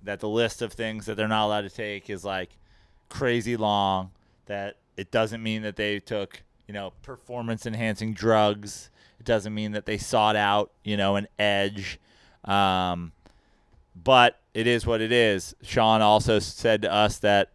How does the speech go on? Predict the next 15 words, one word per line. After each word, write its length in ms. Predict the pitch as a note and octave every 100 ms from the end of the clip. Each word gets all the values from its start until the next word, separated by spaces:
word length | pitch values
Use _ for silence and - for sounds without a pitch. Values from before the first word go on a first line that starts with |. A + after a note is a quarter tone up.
| _
if 100 | -
he 60 | G2+
could 80 | G2+
do 120 | A2
all 200 | G#2+ G#2+
things 280 | G2+ A2 G2+
over, 240 | G#2 G#2
he 100 | G2+
would 140 | G2 F#2+
never 180 | G2 G2
trust 300 | - G#2 A2
a 40 |
trainer 460 | - A#2+ A2+ A2 A2
again. 440 | G#2+ G#2+ G#2+ A2+ _ - - - _
He 560 | - G#2 G2+ G2 G2